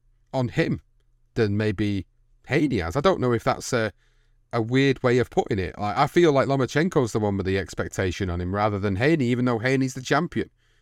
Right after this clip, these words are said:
Haney's got to prove something here.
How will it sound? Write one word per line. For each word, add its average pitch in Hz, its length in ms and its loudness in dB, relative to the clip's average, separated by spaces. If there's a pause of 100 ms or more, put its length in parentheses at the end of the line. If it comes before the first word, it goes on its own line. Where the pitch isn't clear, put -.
Haney's 135 400 0 (520)
got 117 180 2
to - 80 -10
prove 160 300 2
something 104 360 -2
here. 85 280 -4